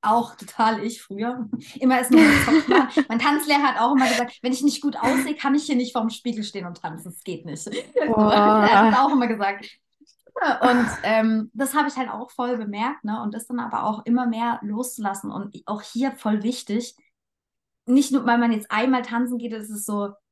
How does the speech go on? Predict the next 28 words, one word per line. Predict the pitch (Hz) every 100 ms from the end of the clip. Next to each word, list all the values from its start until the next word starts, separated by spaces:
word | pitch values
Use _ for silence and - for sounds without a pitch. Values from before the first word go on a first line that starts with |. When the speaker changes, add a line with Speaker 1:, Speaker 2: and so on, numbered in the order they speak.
| _ _ _ -
Speaker 1:
"Ja, | 392 370
alles | 294 302 269
ist | -
super | 311 320 277
und |
ich | 254
hab | 208
jetzt | 220
gar | 226
keine | 240 202
Angst | 240 233
mehr |
Speaker 2:
Mhm. | 202
Speaker 1:
davor | 196 214 208
und |
ich | 208
fühl | 226
mich | 202
total | 214 214 202 208
wohl." | 220 226 233 - -
Nee, | 247 277 269 269 285 - _ _ _ _ _ _ -
gib | 262
dir | 285 240
auch | 240
vielleicht | - 240 233
ein | 233
bisschen | 226 233 214 208
Zeit. | 208 208 202 208 -